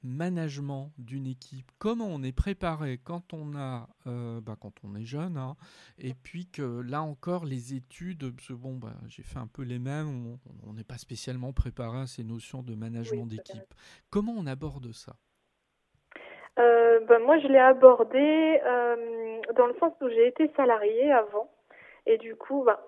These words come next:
Speaker 2: bon, là, c'est différent, c'est des agents commerciaux, donc elles ont pas le statut de salarié. Mais bon, je me dis qu'elles attendent quand même la même reconnaissance qu'un salarié pourrait attendre de son, de son patron, en, entre guillemets.
Speaker 1: On est d'accord,
Speaker 2: Donc, euh,
Speaker 1: ouais.
Speaker 2: je, je me suis mise, voilà, à la place du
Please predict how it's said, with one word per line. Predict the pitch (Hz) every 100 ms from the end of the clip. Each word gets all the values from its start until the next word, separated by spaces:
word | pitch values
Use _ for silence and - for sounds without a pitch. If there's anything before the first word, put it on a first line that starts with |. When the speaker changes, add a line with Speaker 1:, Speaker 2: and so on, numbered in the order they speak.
| - 220
Speaker 2:
bon, |
là, | 226 254
c'est | 269
différent, | 240 - 262 254
c'est | 240
des | 226 214
agents | 220 226
commerciaux, | 233 226 220 -
donc | 190 190
elles | 202 208
ont |
pas | 208 214
le |
statut | - 220 220
de | -
salarié. | 247 247 254 311 311 - - -
Mais | 233
bon, | 247 254
je | 247
me | 247
dis | 254 277
qu'elles | 262 247 - 233 240
attendent | 247 262 247
quand | 254
même | 247 262 240 226
la | 233
même | 226 233
reconnaissance | 240 233 - 247 247 - 254 262 -
qu'un | 240 226
salarié | 233 220 220 254
pourrait | - 247 220
attendre | 220 247 233
de | 226
son, | 220 214 202
de | 202 214
son | 226
patron, | 220 226 - 285
en, | 254 214 208 220 220
entre | - 220
guillemets. | 214 220 277 285
Speaker 1:
On | - 110
est | 107
d'accord, | 107 - 466
Speaker 2:
Donc, | - 269
euh, |
Speaker 1:
ouais. | 262
Speaker 2:
je, | 247 - -
je | 254
me | 262
suis | -
mise, | 262 269 262
voilà, | 247 214
à |
la | 233
place | 254 277
du | 269